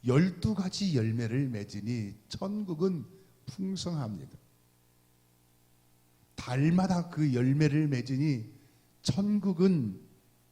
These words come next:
항상 풍성합니다. 천국에 있는 생명나무는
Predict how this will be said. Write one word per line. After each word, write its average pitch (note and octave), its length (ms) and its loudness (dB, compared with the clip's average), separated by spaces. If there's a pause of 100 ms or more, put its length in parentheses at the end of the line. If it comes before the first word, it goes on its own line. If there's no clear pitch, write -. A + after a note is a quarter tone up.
(120)
항상 F#3 920 0 (300)
풍성합니다. C3+ 800 0 (4000)
천국에 F#3 680 2
있는 D3+ 380 2
생명나무는 D3 1040 -6